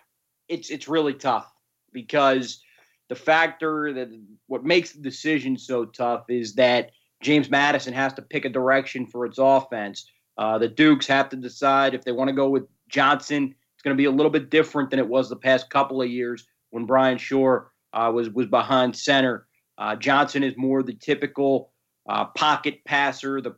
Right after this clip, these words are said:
the pro-style quarterback. Uh, and, and you look at DiNucci, and he's more like Brian Shore, uh, than, than Johnson is. So I think the big question is, which direction does James Madison wanna take its offense? Is it gonna go,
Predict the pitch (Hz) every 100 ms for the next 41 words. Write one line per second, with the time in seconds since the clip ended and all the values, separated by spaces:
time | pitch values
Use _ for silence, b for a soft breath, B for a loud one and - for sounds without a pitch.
0 | - 120 - 147 139 135 - 135 135 131
1 | - 139 135 127 131 131 131 - _ _
2 | _ - 107 107 113 113 117 120 110 120
3 | 120 120 135 135 135 107 143 160 151 -
4 | 135 131 135 143 135 - - _ 127 143
5 | 147 139 139 120 120 143 139 127 - 156
6 | 151 131 123 - _ _ - 117 120 117
7 | 127 127 127 127 143 135 - 120 110 104
8 | 143 139 135 - 185 180 156 _ _ _
9 | _ - 156 180 - 160 175 170 - 143
10 | 135 131 151 - 143 143 151 - 135 127
11 | - 139 135 127 131 139 131 120 120 120
12 | 127 123 127 104 135 143 139 - 117 110
13 | - 110 113 135 135 123 139 135 127